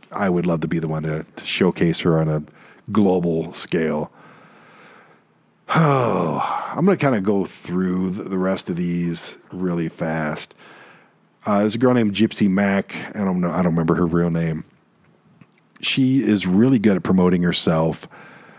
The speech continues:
And I think that either in a, like, a kind of managerial or maybe even a, uh,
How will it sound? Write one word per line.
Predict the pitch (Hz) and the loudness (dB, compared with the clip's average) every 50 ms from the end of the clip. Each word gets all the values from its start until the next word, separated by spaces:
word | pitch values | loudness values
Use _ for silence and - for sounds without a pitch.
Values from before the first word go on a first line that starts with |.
| - - - _ _ _ _ - | -20 -20 -20 _ _ _ _ -6
And | - 98 90 90 | -4 -2 0 0
I | 90 92 | 0 -2
think | - - - 123 120 120 120 - - - - | -4 -2 0 2 2 2 2 0 -4 -12 -10
that | - 101 101 92 92 92 - - | -4 0 0 0 0 0 -2 -2
either | 123 120 117 131 123 113 | -2 0 2 2 2 2
in | 101 104 101 101 | 2 0 0 0
a, | 104 98 95 92 | 2 0 0 -2
like, | 95 104 101 117 - - | -2 -4 -6 -8 -8 -10
a | |
kind | - - 202 226 | -6 -4 0 0
of | 226 170 120 101 82 - _ _ _ _ _ _ _ _ _ _ _ - 110 | 2 2 0 0 -2 -6 _ _ _ _ _ _ _ _ _ _ _ -8 -4
managerial | 113 120 135 139 123 98 - 123 127 127 127 127 123 123 123 120 120 120 123 - - | -2 0 0 0 -2 0 0 2 2 4 4 4 2 4 4 4 2 2 0 -2 0
or | - 117 107 104 104 101 98 | 2 4 4 6 4 4 2
maybe | 98 101 117 113 117 110 117 | 0 2 2 2 4 4 4
even | 107 98 110 113 104 107 101 101 | 2 4 2 4 4 4 2 2
a, | 95 98 104 101 98 95 95 | 2 2 2 2 2 2 2
uh, | 90 87 87 87 82 | 2 2 0 0 -2